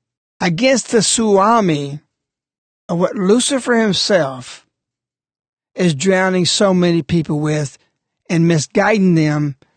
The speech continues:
misleading them, make 'em get in the streets, doing the devil's work. These riots are not protest, it's demonic. "Well,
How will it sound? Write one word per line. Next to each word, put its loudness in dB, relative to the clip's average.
misleading 2
them, -2
make -2
'em 0
get 2
in 0
the 2
streets, -2
doing 2
the 0
devil's 0
work. 0
These 0
riots 0
are 0
not 0
protest, 0
it's -2
demonic. -2
"Well, 0